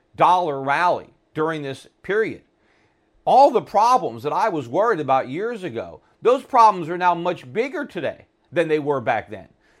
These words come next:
That means the crisis is gonna be much bigger. It is a much bigger bubble now than it's ever been. So there's a lot more air that needs to come out of this bubble. So it's that much more important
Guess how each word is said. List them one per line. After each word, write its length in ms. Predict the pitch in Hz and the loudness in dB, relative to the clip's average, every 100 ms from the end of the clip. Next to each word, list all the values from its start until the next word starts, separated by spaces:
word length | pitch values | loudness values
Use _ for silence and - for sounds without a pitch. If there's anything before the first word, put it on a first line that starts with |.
| - | 0
That 200 | 226 233 | 0 2
means 220 | 233 151 | -4 -6
the 100 | 175 | -10
crisis 600 | - 214 262 330 233 165 | -2 2 2 0 -10 -10
is 120 | 151 | -10
gonna 140 | 170 | -10
be 140 | 143 143 | -8 -6
much 280 | 131 131 - | -4 -6 -6
bigger. 300 | 135 87 - | -10 -10 -10
It 120 | 233 | -10
is 140 | 254 | -4
a 60 | 220 | -4
much 300 | 208 240 - | -2 -8 -8
bigger 260 | 226 185 180 | -14 -12 -12
bubble 440 | 139 202 254 254 | -6 -4 -2 -4
now 260 | 147 107 _ - - | -4 -10 _ -20 -12
than 120 | - | -6
it's 160 | 147 139 | -6 0
ever 200 | 165 139 | -2 -2
been. 280 | 135 117 85 _ _ _ | -6 -8 -8 _ _ _
So 200 | - 208 | -6 -4
there's 180 | 190 | -4
a 80 | 170 | -6
lot 360 | 165 208 240 170 | -2 0 0 -2
more 280 | 175 170 - | -2 -2 -4
air 560 | 160 208 240 135 - 120 _ _ _ | -4 -2 -2 -2 -6 -18 _ _ _
that 200 | 139 165 | -6 -4
needs 280 | 175 185 143 | -4 -10 -10
to 80 | 165 | -14
come 260 | - 180 | -6 -4
out 200 | 165 196 | -2 0
of 80 | 262 | 0
this 180 | 165 123 | -4 -6
bubble. 380 | - 98 - - _ _ | -6 -6 -6 -20 _ _
So 220 | - 214 | 0 0
it's 220 | 185 185 - | 2 -4 -2
that 280 | 214 269 226 | 0 0 -2
much 240 | 214 - | -8 -8
more 240 | 175 196 | -8 -6
important 640 | 180 143 - 226 294 107 | -6 -10 -2 -2 -2 -6